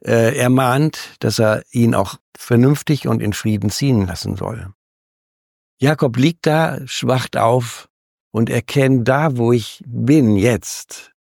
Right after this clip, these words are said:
da ist Gott. Und er nimmt an, Gott war schon vorher da.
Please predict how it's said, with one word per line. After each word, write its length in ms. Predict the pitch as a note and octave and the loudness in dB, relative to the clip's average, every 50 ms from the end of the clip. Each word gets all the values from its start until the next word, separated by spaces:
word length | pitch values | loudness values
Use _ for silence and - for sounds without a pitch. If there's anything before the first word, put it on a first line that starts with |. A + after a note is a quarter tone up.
| _ - | _ -6
da 440 | - A2 A2+ A#2+ B2 B2+ C3+ C3+ D#3+ - - | -2 0 0 2 0 0 -2 -4 -8 -12 -10
ist 360 | C3 G#2+ G#2+ G#2 - - - | -4 -4 -4 -4 -4 -10 -6
Gott. 480 | - G2+ E2 C#2+ - - - - - _ _ _ _ _ _ _ _ _ _ _ _ _ - | -4 -4 -4 -4 -8 -16 -20 -20 -20 _ _ _ _ _ _ _ _ _ _ _ _ _ -4
Und 160 | - C3 C#3 | -2 0 2
er 100 | D#3 D#3+ | 4 4
nimmt 300 | D#3+ E3+ F3 F3 E3 - | 4 4 4 4 2 0
an, 280 | D3+ D3 E3+ F3 E3 C#3+ | 0 0 2 2 2 4
Gott 260 | D3 D#3+ D3+ B2+ C3 | 4 2 2 2 0
war 160 | D#3 D#3 D#3+ | 0 0 0
schon 220 | C#3 - C#3+ C#3+ A#2+ | 0 0 0 0 0
vorher 520 | - - G3 G#3+ A#3 F#3 A2+ G2+ F#2+ E2+ | 0 0 2 2 2 2 0 0 -2 -4
da. 400 | D2+ - D2 - - - - - | -4 -6 -8 -10 -10 -12 -16 -20